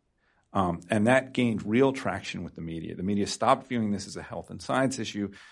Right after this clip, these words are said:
stopped viewing this as an issue of should we, you know, legalize a third major intoxicant, uh, you know, a third major drug, uh, in the U S,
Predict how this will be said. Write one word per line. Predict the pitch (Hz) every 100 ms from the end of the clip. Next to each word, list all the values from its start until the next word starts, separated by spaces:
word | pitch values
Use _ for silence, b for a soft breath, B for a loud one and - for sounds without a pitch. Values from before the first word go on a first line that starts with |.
| B
stopped | - 117 107
viewing | 107 107
this | 98 95
as | 95
an | 92
issue | 92 90 95
of | 85 92 90
should | - 113
we, | 104 98 90 90 B B -
you | 98
know, | 87
legalize | 101 117 104 98 95 92
a |
third | 92 101 95 85
major | 87 82 175
intoxicant, | - - 110 - 101 92 87 - - -
uh, |
you | 90
know, | 85
a | 73
third | 101 85
major | 87 90
drug, | - 104 90 90 82 B B B B _
uh, | - 87 -
in | 92
the | 90
U | 98 123
S, | 139 117 -